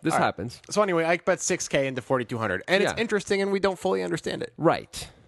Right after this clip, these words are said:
Speaker 2: But
Speaker 1: That's correct.
Speaker 2: it has to just, I mean, it's obviously, there's some balance involved here. It is Ike Haxton. He's gonna be doing this with big hands too, I think.
Speaker 1: Mm-hmm.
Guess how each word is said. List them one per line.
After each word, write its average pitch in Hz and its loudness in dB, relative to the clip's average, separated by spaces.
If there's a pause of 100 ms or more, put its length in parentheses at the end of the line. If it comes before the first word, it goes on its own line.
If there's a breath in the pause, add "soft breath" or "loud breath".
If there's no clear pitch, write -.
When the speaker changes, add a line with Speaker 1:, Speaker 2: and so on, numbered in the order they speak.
(140)
Speaker 2:
But 165 6
Speaker 1:
That's 151 -4
correct. - -2
Speaker 2:
it 165 2
has 180 2
to 180 -2
just, 156 -2 (180)
I 151 0
mean, 165 2
it's 156 -4
obviously, 156 0 (840 soft breath)
there's 160 4
some 190 2
balance 143 0
involved 107 -2
here. 117 0
It 117 0
is 123 -2
Ike 117 0
Haxton. 123 -2
He's 117 -6
gonna 135 0
be 120 -6
doing 120 0
this 113 -6
with 110 -8
big 123 -2
hands 104 -6
too, 104 -4
I 78 -8
think. - -14
Speaker 1:
Mm-hmm. 160 -2